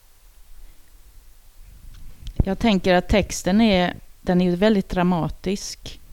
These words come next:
Det är mycket händelser, det är mycket hån, det är mycket,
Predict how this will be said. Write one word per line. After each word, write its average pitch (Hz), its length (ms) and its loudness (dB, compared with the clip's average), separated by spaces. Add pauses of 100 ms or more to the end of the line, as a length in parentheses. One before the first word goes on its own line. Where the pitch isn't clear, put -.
(760)
Det 185 80 -2
är 180 40 0
mycket 165 600 0 (260)
händelser, 180 1080 0 (100)
det - 80 -6
är 180 40 -2
mycket 175 260 -2
hån, 160 720 0
det 165 100 -6
är 165 40 -2
mycket, 165 500 -4